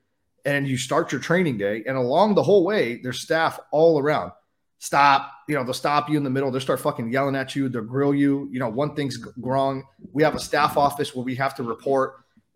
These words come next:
i-, if you fuck up. You go to the staff office, you know, you gotta be able to sound off. Everything is like, "Sorry, yes," at the top of your lungs, you know, and then you, you know, you fuck up at the staff office, you're gonna have four or five officers around you. They're looking, "Is this fucker gonna freeze up?"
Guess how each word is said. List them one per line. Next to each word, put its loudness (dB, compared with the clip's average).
i-, 0
if -6
you -10
fuck -2
up. -2
You -8
go 2
to 2
the -4
staff 0
office, -4
you -2
know, -2
you -2
gotta 2
be -2
able 0
to -4
sound 0
off. 2
Everything 0
is -2
like, -2
"Sorry, 0
yes," -4
at -8
the -12
top -2
of -6
your -2
lungs, -4
you -2
know, 4
and -2
then -4
you, -2
you -4
know, -2
you -8
fuck 0
up 0
at -4
the -12
staff 0
office, -2
you're 0
gonna -2
have -4
four 6
or 4
five 0
officers -4
around 0
you. -2
They're 6
looking, 0
"Is -6
this -4
fucker -4
gonna -2
freeze -4
up?" -2